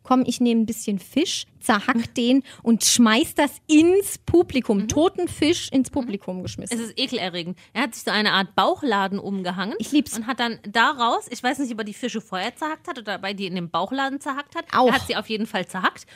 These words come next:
Speaker 2: und
Speaker 1: Ja.
Speaker 2: dann zu dem Lied Fish On <laughs> ins Publikum
Speaker 1: Ja.
Speaker 2: geworfen.
Speaker 1: Ja.
Speaker 2: Ich würde diesen Mann anzeigen, wenn mich einmal irgendwas von diesem Fisch berührt
Speaker 1: Stell
Speaker 2: hätte.
Speaker 1: dir mal vor, dir fliegt Fischabfall ins Gesicht. <laughs>
Speaker 2: Von Till Lindemann oder was?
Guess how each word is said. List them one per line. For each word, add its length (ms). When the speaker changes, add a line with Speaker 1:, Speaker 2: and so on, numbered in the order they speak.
Speaker 2:
und 100
Speaker 1:
Ja. 60
Speaker 2:
dann 180
zu 120
dem 180
Lied 220
Fish 440
On 220
<laughs> 100
ins 200
Publikum 680
Speaker 1:
Ja. 80
Speaker 2:
geworfen. 500
Speaker 1:
Ja. 120
Speaker 2:
Ich 40
würde 200
diesen 240
Mann 160
anzeigen, 640
wenn 160
mich 180
einmal 280
irgendwas 420
von 120
diesem 220
Fisch 320
berührt 260
Speaker 1:
Stell 140
Speaker 2:
hätte. 120
Speaker 1:
dir 140
mal 220
vor, 240
dir 80
fliegt 340
Fischabfall 760
ins 260
Gesicht. 840
<laughs> 100
Speaker 2:
Von 280
Till 200
Lindemann 480
oder 200
was? 120